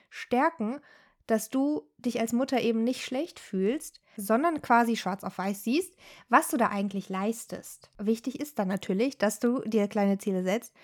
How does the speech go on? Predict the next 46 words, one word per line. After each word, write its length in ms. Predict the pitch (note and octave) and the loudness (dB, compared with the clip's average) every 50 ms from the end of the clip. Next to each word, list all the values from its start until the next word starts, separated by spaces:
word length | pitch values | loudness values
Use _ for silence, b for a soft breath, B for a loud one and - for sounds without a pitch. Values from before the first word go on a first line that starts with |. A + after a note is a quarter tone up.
| B B B B | B B B B
und 280 | - A3+ B3+ C4 B3 - | 4 4 4 4 4 0
dass 140 | G#3+ - | -4 -2
du 100 | - G#3+ | -2 -2
dir 120 | F#3+ G3 F#3 | 0 0 0
das 120 | F#3+ - | 0 0
auch 140 | - F#3+ F#3 | -2 -4 -4
vor 220 | - F#3 F#3 - | -2 -4 -4 -4
Augen 200 | G3+ G3 F#3+ F#3+ | -4 -4 -4 -6
führst, 380 | - - - F#3+ F#3 F#3+ - - | -8 -6 -6 -6 -6 -6 -4 -4
denn 140 | F#3+ F#3+ F3+ | -4 0 2
häufig 320 | F#3 F3+ F#3 - F#3+ - | 2 0 0 0 -4 -8
tun 200 | - - G3+ F#3+ | -4 -4 -2 -2
wir 100 | G3 F3 | 0 -2
das 200 | F#3 F#3 - - | -2 -4 -6 -6
halt 200 | F#3+ F3+ F3 - b b b b b b _ | -8 -8 -8 -10 b b b b b b _
auch 120 | G#3+ G3+ | -2 -2
einfach 360 | - - F#3+ F#3+ - G3+ E3+ | 0 -2 -2 0 0 -2 -2
mal 200 | F#3+ F#3 F3+ F#3 | -2 -2 -4 -4
nicht, 340 | F3+ F#3 G3 G3 - - - B B B B B B | -2 -4 -4 -4 -6 -12 -20 B B B B B B
weil 380 | G3+ F#3+ F#3 F3+ F3+ F3+ F3+ F#3 | -6 -4 -2 -2 0 -2 0 -2
wir 100 | F#3 F3+ | -2 -2
denken, 240 | F3+ F#3 F#3+ G#3 | -2 -4 -4 -2
das 140 | G3 F#3+ - | -4 -4 -2
wäre 120 | - F#3 F3+ | -4 -4 -4
selbstverständlich. 960 | G#3 G#3+ F#3 - - - F3+ - - F#3 F3+ F3+ - - - F#3+ - - _ _ _ _ _ _ _ - | -6 -8 -10 -10 -10 -10 -12 -8 -6 -6 -6 -6 -8 -12 -18 -20 -20 -20 _ _ _ _ _ _ _ 0
Ein 140 | A3+ G#3+ G3+ | 2 4 4
weiterer 380 | G3+ A3+ C4+ - D#4 C#4+ C4+ | 4 4 4 4 4 4 2
wichtiger 260 | C4+ C4 - B3+ A3 G3+ | 2 0 0 0 0 0
Punkt, 500 | G#3 - - A#3+ C4+ E4+ G4 G#4 - - _ | 0 -2 -2 -2 -2 -2 -4 -8 -8 -10 _
ich 220 | - A3+ - - | -8 -8 -6 -4
muss 160 | A3+ B3+ C#4 | -4 -4 -4
ehrlich 260 | C4+ B3 B3 C4 B3+ B3 | -2 -2 -2 -2 -2 0
sagen, 200 | A#3 A3+ A#3 A#3+ | 0 0 0 0
ich 100 | A3 A3 | -2 -4
weiß 160 | A3 A3+ - | -6 -4 -2
gar 80 | A3+ | -4
nicht, 120 | A3 A3 G#3+ | -2 -2 -4
ob 100 | G3+ - | -6 -8
es 80 | - | -8
jetzt 160 | - G3+ G3 - | -8 -6 -4 -4
der 80 | G3 | -6
dritte 280 | G3 G3+ - G3+ - C4+ | -4 -6 -8 -6 -4 -2
oder 180 | C4 A3+ G3+ F#3+ | -2 0 0 0
der 100 | F#3+ F#3 | -2 -4
vierte 360 | - - A3+ A#3+ A3+ - C4 | -6 -6 -6 -6 -2 -2 -2
ist, 320 | - - C4+ E4+ F4 - | -2 0 -2 -4 -4 -10